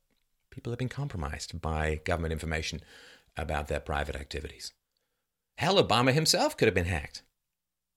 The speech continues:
Obama. Obama knew about all of this. I have no doubt.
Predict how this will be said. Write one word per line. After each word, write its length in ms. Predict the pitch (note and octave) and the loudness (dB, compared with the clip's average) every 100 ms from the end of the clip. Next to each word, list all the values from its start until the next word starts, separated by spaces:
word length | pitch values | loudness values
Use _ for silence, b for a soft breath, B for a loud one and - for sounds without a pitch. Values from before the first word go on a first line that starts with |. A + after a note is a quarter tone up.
| _ | _
Obama. 400 | A2+ C#3+ D3 A#2 - _ _ _ _ _ _ D#3+ | -4 -2 -2 -4 -10 _ _ _ _ _ _ -2
Obama 420 | - G3 - G#3 | 2 4 6 8
knew 200 | G#3 G3 | 10 10
about 240 | C#3+ C3 | 8 4
all 180 | A#2+ A2 | 4 4
of 60 | F#2 | 2
this. 240 | F2+ - - _ - | 2 0 -2 _ -4
I 140 | - | -2
have 200 | - C3 | -2 -2
no 360 | C#3 C#3+ C#3 B2+ | 0 2 2 2
doubt. 340 | G2+ - | 0 -4